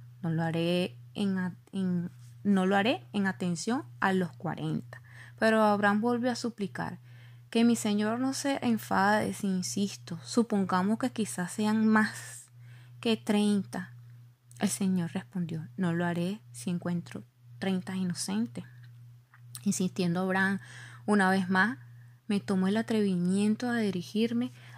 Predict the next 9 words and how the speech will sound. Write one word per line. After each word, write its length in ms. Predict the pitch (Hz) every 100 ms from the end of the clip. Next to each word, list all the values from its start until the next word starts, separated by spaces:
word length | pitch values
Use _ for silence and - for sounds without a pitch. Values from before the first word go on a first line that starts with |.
| -
a 120 | 185
ti, 240 | - - 247
mi 100 | 226
Señor. 440 | - 180 180 170 -
Supongamos 920 | - 247 - 214 196 196 233 285 302
que 140 | 247
se 120 | 226
encuentran 580 | 185 185 196 190 226 233
veinte". 480 | 220 220 220 214 175